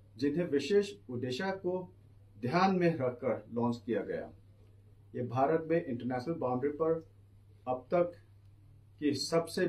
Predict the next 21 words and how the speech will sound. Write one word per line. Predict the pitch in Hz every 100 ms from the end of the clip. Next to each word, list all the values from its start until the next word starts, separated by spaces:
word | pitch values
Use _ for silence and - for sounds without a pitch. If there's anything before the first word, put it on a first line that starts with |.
| 117
बड़ी | 117 160
गोल्ड | 180 - 131 151 151
की | 185 202 - - - -
बरामदगी | 117 117 113 117 117 147 170
है। | 117 98 - - - - - - - - - - - - - - -
सीज | - 147 151
आइटम्स | 151 175 190 190 - 117
गोल्ड | 120 156 160 - - - - - -
हंड्रेड | 120 143 165
एंड | 156 147
एट | 147 147 - - - -
केजी | 131 135
हमने | 165 131 131
बताया, | 131 120 123 175 196 - - - - - - - - 120
और | 123 131 131
मोबाइल, | 120 117 127 147 143 - - - - - - - - 123
मोबाइल | 120 127 123
फोन्स | 143 160 180 - 113
दो, | 113 147 170 - - - - - - 127
एक | 135 120
बाइनोकुलर्स, | 113 127 131 147 156 175 -